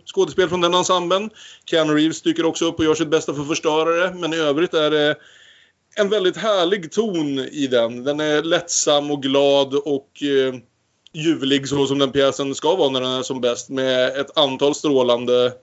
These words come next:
insatser från till exempel Emma Thompson och Michael Keaton. Och just tonen påminner mig väldigt mycket om den i Sommarnattens leende, och på samma sätt en bitterljuv men väldigt glad och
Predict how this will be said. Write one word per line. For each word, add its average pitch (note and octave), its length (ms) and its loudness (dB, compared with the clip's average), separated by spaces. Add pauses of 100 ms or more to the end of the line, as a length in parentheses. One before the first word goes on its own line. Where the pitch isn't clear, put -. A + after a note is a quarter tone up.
(360)
insatser C3 580 0
från B2+ 160 -4
till B2 100 -4
exempel A#2+ 500 0
Emma B2 300 0
Thompson A#2+ 440 0
och A#2 180 -6 (100)
Michael C3+ 440 0
Keaton. B2 540 -2 (520)
Och D#3+ 240 -2
just G3 400 -2
tonen D3 600 0 (100)
påminner C#3+ 420 2
mig C3 120 2
väldigt A#2 260 0
mycket B2 180 -4
om B2 120 -4
den A#2+ 160 0
i A#2+ 60 -6
Sommarnattens A#2+ 540 -2
leende, A#2+ 480 0
och C#3 320 -6 (380)
på E3 100 -2
samma C#3+ 220 2
sätt C3+ 180 2
en D#3 240 0 (500)
bitterljuv D3 680 2
men D3 160 2
väldigt B2+ 560 -2 (440)
glad C3+ 360 2
och B2+ 140 -2